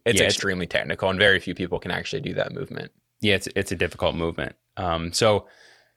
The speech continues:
Speaker 2: I got basically five muscle ups into that final round.
Speaker 1: Okay.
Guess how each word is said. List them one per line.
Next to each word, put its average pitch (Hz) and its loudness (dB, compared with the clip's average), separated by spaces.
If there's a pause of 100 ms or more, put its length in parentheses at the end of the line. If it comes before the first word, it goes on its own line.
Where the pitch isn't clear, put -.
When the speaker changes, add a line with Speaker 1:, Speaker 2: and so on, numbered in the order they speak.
(120)
Speaker 2:
I 113 4
got 113 4
basically 107 2
five 92 2
muscle 90 0
ups 82 0
into 85 -4 (360)
that - -4
final 80 0
round. 69 0
Speaker 1:
Okay. 95 -4